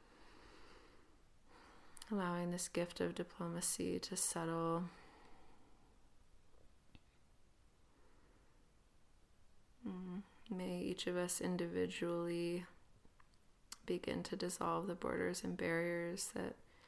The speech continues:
keep us from being in love with one another, so that that can ripple out into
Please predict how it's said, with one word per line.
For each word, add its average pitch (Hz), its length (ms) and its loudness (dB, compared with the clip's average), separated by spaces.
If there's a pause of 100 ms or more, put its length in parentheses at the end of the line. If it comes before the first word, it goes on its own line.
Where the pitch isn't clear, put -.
(760)
keep - 340 -2
us - 220 0
from 175 460 0
being 170 340 0
in 170 240 0
love 170 280 2
with 196 200 -6
one 190 100 0
another, 185 520 0 (3250)
so - 180 -6
that 175 240 -2
that - 160 2
can 180 200 2
ripple 175 280 2
out 165 380 4
into - 720 0